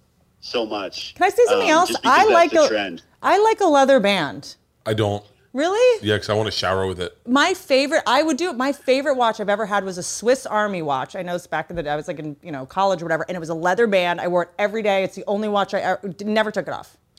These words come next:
Speaker 3: Really?
Speaker 2: Mm-hmm. Swiss
Speaker 1: Well, if
Speaker 2: Army.
Speaker 1: you, you, you should look at some of the, like, the Patek,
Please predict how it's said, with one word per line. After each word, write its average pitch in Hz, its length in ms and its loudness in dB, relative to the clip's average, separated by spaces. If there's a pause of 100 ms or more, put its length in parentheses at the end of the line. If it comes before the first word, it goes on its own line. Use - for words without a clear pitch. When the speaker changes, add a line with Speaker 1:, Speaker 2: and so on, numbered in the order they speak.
Speaker 3:
Really? 151 320 -8 (100)
Speaker 2:
Mm-hmm. 240 260 -2
Swiss 247 320 -2
Speaker 1:
Well, 220 100 2
if 202 100 2
Speaker 2:
Army. 160 140 -6
Speaker 1:
you, 170 60 -6
you, 147 240 -4 (480)
you 139 200 -2
should 160 220 -2
look 151 240 -6
at 139 320 -2
some 131 240 -6
of 123 180 -6
the, 107 440 0
like, 113 240 -4
the 120 120 -4
Patek, 120 500 -8